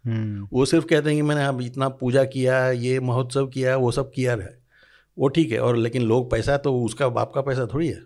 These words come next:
Speaker 2: वो तो
Speaker 1: हम्म।
Speaker 2: हमारा पैसा जा रहा है उधर और वो कर रहे हैं।
Speaker 1: सही बात है।
Speaker 2: लेकिन हमारा सोसाइटी का प्रायोरिटीज अभी बदल गए हैं। अभी we have to work on conversion areas, uh, uh, prevent, uh, you know, exits from Hinduism। Hinduism has been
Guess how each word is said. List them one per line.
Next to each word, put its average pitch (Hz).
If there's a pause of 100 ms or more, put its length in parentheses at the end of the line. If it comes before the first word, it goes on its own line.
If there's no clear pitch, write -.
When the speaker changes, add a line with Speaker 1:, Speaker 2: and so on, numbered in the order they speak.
Speaker 2:
वो 123
तो 120
Speaker 1:
हम्म। 110
Speaker 2:
हमारा 110
पैसा 127
जा -
रहा 131
है 117
उधर 123
और 156
वो 127
कर 123
रहे 90
हैं। -
Speaker 1:
सही 123
बात 110
है। 104
Speaker 2:
लेकिन 120
हमारा 135
सोसाइटी 147
का 165
प्रायोरिटीज 151
अभी 165
बदल 143
गए 156
हैं। 123
अभी 117
we 120
have 131
to 143 (100)
work 131
on 135
conversion 123
areas, 123 (680)
uh, 107 (140)
uh, 101 (220)
prevent, 123
uh, 92
you 110
know, 113 (200)
exits 123
from 120
Hinduism। 117
Hinduism 151
has 139
been 135